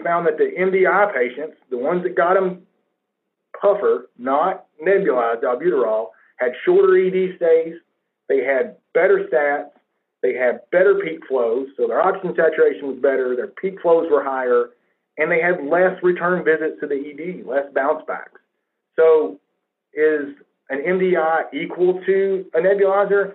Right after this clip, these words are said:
Heck, in this study, it looks like it may have even been better. Now, again, we all love the magic smoke, but maybe it's not quite as magic as we think. So if you want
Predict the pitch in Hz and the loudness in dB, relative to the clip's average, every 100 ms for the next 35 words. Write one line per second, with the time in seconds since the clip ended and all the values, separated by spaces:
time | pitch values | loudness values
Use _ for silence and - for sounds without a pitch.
0 | - 170 190 147 143 185 - 131 139 139 | -6 -2 -2 0 -2 -2 0 0 0 -2
1 | 135 151 156 156 151 131 151 151 156 151 | 0 0 2 2 0 -2 0 0 0 -4
2 | 143 147 139 123 127 143 - - _ _ | -2 -2 -4 -6 -4 -4 -6 -14 _ _
3 | _ _ 131 131 123 - _ _ _ _ | _ _ -2 0 0 -4 _ _ _ _
4 | - 127 156 117 107 143 160 165 165 170 | -8 -2 0 0 -2 2 4 4 4 4
5 | 156 147 165 175 143 - 123 110 110 - | 2 2 2 0 -4 -8 -4 -4 -4 -12
6 | _ _ 139 139 143 170 175 165 - 147 | _ _ -2 0 0 2 2 0 0 0
7 | 156 156 - 170 165 156 151 - - 127 | 0 0 -2 0 2 2 0 -6 -10 0
8 | 123 123 127 131 131 127 - - - 120 | 0 0 -2 -2 0 -4 -8 -16 -14 -4
9 | 117 113 113 107 - 117 98 - - _ | -2 -2 -6 -14 -8 -8 -8 -16 -20 _
10 | _ _ _ _ _ _ _ _ _ _ | _ _ _ _ _ _ _ _ _ _
11 | _ _ _ _ _ _ _ _ - 156 | _ _ _ _ _ _ _ _ 0 4
12 | 156 156 - 143 147 160 156 202 220 208 | 6 4 0 -4 -6 -8 0 2 4 0